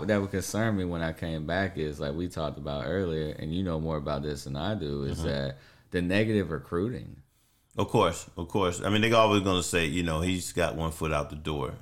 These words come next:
Speaker 2: right? But only he can prove everybody wrong. I mean, he can, and he don't even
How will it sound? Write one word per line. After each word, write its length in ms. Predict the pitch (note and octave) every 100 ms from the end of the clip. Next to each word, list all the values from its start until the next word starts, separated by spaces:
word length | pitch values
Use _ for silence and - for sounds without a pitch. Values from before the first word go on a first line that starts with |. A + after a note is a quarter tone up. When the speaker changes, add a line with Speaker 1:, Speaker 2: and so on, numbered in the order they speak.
| -
Speaker 2:
right? 220 | E2 B1 -
But 260 | D#2+ E2 - - - - - -
only 280 | A#2 D3 C3+
he 200 | A#2+ C3+
can 220 | C3+ G2
prove 680 | E2 - G#2+ G2+ F#2 E2 - - _ _ -
everybody 560 | F#2 F2 E2+ D#2+ D#2 D#2
wrong. 320 | D#2 D2+ C2+
I 40 |
mean, 140 | E2 F2
he 80 | B2
can, 320 | G#2+ G2 - - -
and 160 | E2
he 240 | F2 F2 G#2
don't 100 | F#2
even 320 | F2 E2+